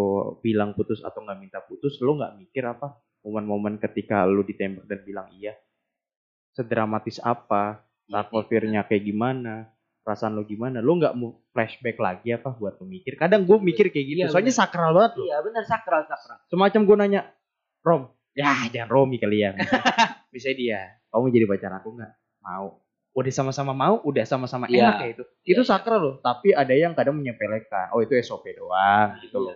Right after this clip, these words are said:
Speaker 1: Itu jeleknya
Speaker 2: itu apa?
Speaker 1: gitu, Mi.
Speaker 2: Ya ini pribadi kita loh. Udah nggak bisa,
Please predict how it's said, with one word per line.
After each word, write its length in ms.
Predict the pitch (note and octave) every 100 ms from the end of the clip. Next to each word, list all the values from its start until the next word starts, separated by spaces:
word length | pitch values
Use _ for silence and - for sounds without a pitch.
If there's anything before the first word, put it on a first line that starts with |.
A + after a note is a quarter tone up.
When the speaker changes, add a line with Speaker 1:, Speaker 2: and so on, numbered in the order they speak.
| F2+
Speaker 1:
Itu 140 | _ D#3+
jeleknya 320 | B2+ A#2 C#3+
Speaker 2:
itu 80 | A2+
apa? 100 | C3+
Speaker 1:
gitu, 140 | - B2+
Mi. 100 | G#2+ F#2+ _
Speaker 2:
Ya 120 | C#3+ C#3+
ini 180 | F3 G3+
pribadi 460 | F#3 E3 D#3+ D#3
kita 300 | D#3 F#3+ F#3+
loh. 240 | C3 B2 _
Udah 160 | C3+ C#3+
nggak 180 | C#3 C3
bisa, 180 | C#3+ -